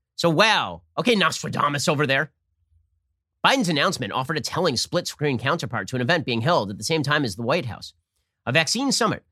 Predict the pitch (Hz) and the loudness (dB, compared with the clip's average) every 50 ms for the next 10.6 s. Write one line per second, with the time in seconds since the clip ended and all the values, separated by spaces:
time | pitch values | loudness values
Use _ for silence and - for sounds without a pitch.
0 | _ _ - 131 135 - 220 214 135 185 202 214 - 180 147 135 135 117 139 151 | _ _ -4 -2 2 2 2 2 2 2 0 0 0 0 0 0 0 0 -2 -2
1 | 131 160 165 156 151 147 143 156 190 240 240 226 202 214 220 - 151 127 131 139 | 0 0 0 2 4 4 6 6 6 6 4 2 0 -2 -2 -2 -2 -2 0 0
2 | 151 - 165 160 139 143 151 180 202 156 110 98 95 113 117 113 170 196 214 - | -2 -2 -2 -2 0 2 2 2 2 2 0 -2 -4 -4 0 2 2 2 2 2
3 | 160 135 107 113 104 87 85 - - - - - - 165 160 143 165 196 233 247 | 0 -2 -2 -2 -6 -6 -8 -10 -14 -20 -10 -4 -2 0 2 4 4 4 4 4
4 | 165 160 147 160 151 139 - 220 196 143 117 135 123 123 127 120 123 139 135 - | 2 0 0 0 0 0 0 -2 -2 -2 -2 -2 0 0 0 2 0 -2 -4 -6
5 | - 156 143 123 107 - 135 143 151 196 180 - - - - _ _ _ _ _ | -4 -2 0 0 0 2 2 2 4 2 2 0 -2 -8 -16 _ _ _ _ _
6 | _ _ _ _ _ _ _ _ _ _ _ - - 175 156 - 185 196 - 285 | _ _ _ _ _ _ _ _ _ _ _ -2 -2 0 0 2 0 0 2 2
7 | 277 - - - 180 165 - 165 117 - 165 147 - 170 170 - 139 123 104 98 | 2 2 0 -4 -6 -4 -4 -4 -2 -2 -4 -2 0 0 0 2 0 -2 -2 -2
8 | - 110 107 101 101 101 - 135 156 160 - 226 240 185 127 143 156 156 151 156 | -2 -2 -2 -2 -2 -2 0 0 0 0 2 0 0 0 2 2 2 4 6 6
9 | 175 190 202 196 185 175 175 190 196 - 165 170 156 151 156 160 156 - 185 180 | 6 6 4 2 0 2 2 0 0 0 -2 0 2 2 2 2 0 0 0 0
10 | 165 - 147 - - 214 240 196 123 87 71 - | 0 0 -2 -4 -4 -4 -2 -2 -4 -4 -6 -8